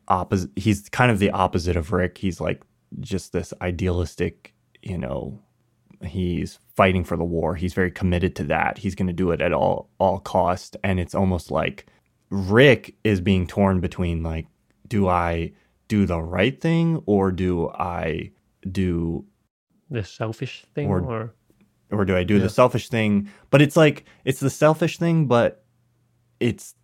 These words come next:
Speaker 1: the motivation of love too, which makes, you know, like, makes it
Speaker 2: Hmm.
Speaker 1: makes it a little bit more,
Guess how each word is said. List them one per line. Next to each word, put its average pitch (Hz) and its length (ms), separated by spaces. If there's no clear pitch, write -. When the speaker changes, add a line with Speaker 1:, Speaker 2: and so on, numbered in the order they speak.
Speaker 1:
the 104 340
motivation 107 680
of 87 300
love 95 580
too, 98 240
which 110 300
makes, 98 340
you 98 420
know, 90 180
like, 87 240
makes 104 240
it - 100
Speaker 2:
Hmm. 107 160
Speaker 1:
makes 127 260
it 127 60
a 113 60
little 107 340
bit 123 180
more, 127 580